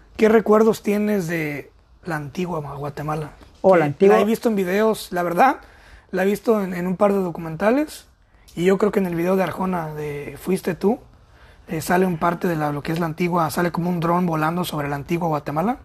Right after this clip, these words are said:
Speaker 1: una
Speaker 2: Ujú.
Speaker 1: escena bien bonita. La antigua Guatemala, ¿por qué es la antigua Guatemala? ¿Y qué la hace tan especial y tan famosa, tan famosa para mucha gente que,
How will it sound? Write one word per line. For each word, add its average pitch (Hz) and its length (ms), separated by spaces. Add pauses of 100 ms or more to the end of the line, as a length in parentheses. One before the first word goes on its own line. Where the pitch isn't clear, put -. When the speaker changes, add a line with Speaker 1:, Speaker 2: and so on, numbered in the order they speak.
(160)
Speaker 1:
una 165 140
Speaker 2:
Ujú. 185 80
Speaker 1:
escena 170 260
bien 170 180
bonita. 165 460 (880)
La 175 100
antigua 214 300
Guatemala, 196 560
¿por 170 160
qué 214 280
es 226 120
la 226 60
antigua 208 280
Guatemala? 196 680 (680)
¿Y 170 120
qué - 220
la 202 220
hace 202 240
tan 175 260
especial 165 500
y 185 40
tan 160 260
famosa, 170 600 (280)
tan 180 180
famosa 190 460
para 185 160
mucha 185 280
gente 196 320
que, 165 240